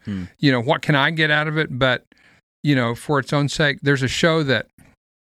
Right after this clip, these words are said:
Speaker 2: uh, my wife and I like to watch. It's a really weird show.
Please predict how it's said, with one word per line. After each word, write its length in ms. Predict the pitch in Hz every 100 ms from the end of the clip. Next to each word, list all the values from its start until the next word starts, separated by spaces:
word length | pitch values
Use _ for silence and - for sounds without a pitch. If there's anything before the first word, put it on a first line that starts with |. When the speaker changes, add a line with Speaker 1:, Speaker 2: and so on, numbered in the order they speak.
| _ _ _ _ _ _ - -
Speaker 2:
uh, 280 | 113 101 - -
my 100 | 113
wife 260 | 117 113
and 80 | 131
I 40 | 120
like 220 | 113 -
to 100 | 120
watch. 500 | 110 110 - - - _ _ _ _ -
It's 160 | -
a 60 | 127
really 220 | 131 135
weird 320 | 117 120 120
show. 420 | - 127 117 104